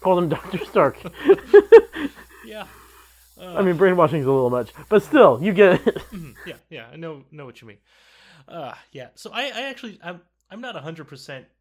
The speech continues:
Speaker 2: familiar with his, uh, career-ending type stuff, you know, a few decades ago. Was it
Speaker 1: Mm-hmm.
Speaker 2: basically just drugs? Is that what happened?
Speaker 1: I think so. I'm not super familiar with it either.
Speaker 2: Okay.
Speaker 1: Yeah.
Speaker 2: I'll just
Speaker 1: I
Speaker 2: go
Speaker 1: feel,
Speaker 2: with
Speaker 1: I
Speaker 2: drugs.
Speaker 1: mean,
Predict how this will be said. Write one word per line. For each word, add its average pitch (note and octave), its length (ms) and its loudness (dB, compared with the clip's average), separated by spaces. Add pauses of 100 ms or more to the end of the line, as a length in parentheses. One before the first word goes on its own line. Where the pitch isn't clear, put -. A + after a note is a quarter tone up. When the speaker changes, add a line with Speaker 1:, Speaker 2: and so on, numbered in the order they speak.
(200)
Speaker 2:
familiar C#3+ 680 -16
with C#3 240 -18
his, C#3+ 300 -18
uh, C3+ 400 -16
career-ending C#3 800 -20
type C3+ 240 -20
stuff, C#3 300 -20 (220)
you C#3+ 80 -20
know, B2+ 120 -20
a - 260 -20
few D3 120 -20
decades C3+ 360 -20
ago. C#3 240 -20 (200)
Was A3 120 -16
it B3+ 40 -14
Speaker 1:
Mm-hmm. B3 80 -20
Speaker 2:
basically D3+ 400 -10
just D#3 200 -20
drugs? A#2 480 -20
Is B2 100 -20
that C#3 200 -20
what D3 120 -20
happened? C3+ 280 -20 (1040)
Speaker 1:
I B3+ 120 8
think A3+ 260 -8
so. A3 240 -4
I'm G3+ 180 -6
not A3+ 180 -6
super F#3+ 320 -8
familiar D#3 460 -8
with C3+ 100 -6
it A#2+ 100 -6
either. A2+ 340 -8 (360)
Speaker 2:
Okay. G#3+ 220 -20 (800)
Speaker 1:
Yeah. B2 320 -10 (240)
Speaker 2:
I'll G3 60 -20
just E3 100 -8
Speaker 1:
I G#3 40 -6
Speaker 2:
go - 60 -12
Speaker 1:
feel, E4+ 180 -6
Speaker 2:
with - 100 -6
Speaker 1:
I F3+ 120 -8
Speaker 2:
drugs. F3+ 60 -8
Speaker 1:
mean, C#3+ 180 -10